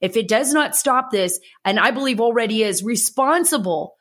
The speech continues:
for the deaths of so many people, so many people at the hands of these cartels, because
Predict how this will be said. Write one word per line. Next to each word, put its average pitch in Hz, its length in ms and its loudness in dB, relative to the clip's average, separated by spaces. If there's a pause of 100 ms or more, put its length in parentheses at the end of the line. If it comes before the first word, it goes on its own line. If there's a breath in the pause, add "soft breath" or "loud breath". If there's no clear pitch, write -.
(180)
for 247 120 0
the 226 120 2
deaths 226 520 0
of 202 120 -2
so 330 480 2
many 330 280 2
people, 240 560 -2 (720)
so 320 280 2
many 320 280 2
people 220 480 -2
at 208 100 -2
the 220 100 0
hands 254 320 0
of 220 120 -2
these 220 200 -2
cartels, 190 720 -2 (240 loud breath)
because 233 460 -2